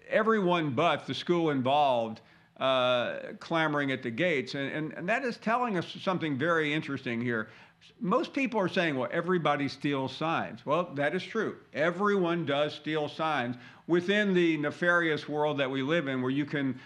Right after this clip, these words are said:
you, you can try to gauge and, and, and, and, and gander whatever you can. But what Michigan has done, according to all these reports and according to other coaches,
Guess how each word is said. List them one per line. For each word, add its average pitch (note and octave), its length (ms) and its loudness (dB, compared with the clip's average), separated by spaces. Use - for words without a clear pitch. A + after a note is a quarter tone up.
you, D3+ 140 -2
you D#3 200 0
can C#3+ 140 -2
try D#3 240 2
to C#3+ 100 0
gauge D3+ 520 2
and, C#3+ 160 -2
and, C3 420 -4
and, B2+ 260 -2
and, B2 300 -4
and B2 200 -4
gander D3 360 0
whatever C#3 380 0
you B2 160 0
can. F3+ 260 0
But C#3+ 100 0
what D3 160 0
Michigan G3 540 -2
has B2+ 100 -4
done, C#3 560 -2
according D3+ 520 -2
to C3+ 400 -4
all D#3+ 180 2
these D#3+ 240 0
reports C3 640 -2
and B2+ 120 -2
according D3 380 -2
to A2+ 100 -2
other B2 240 -2
coaches, C#3+ 560 -4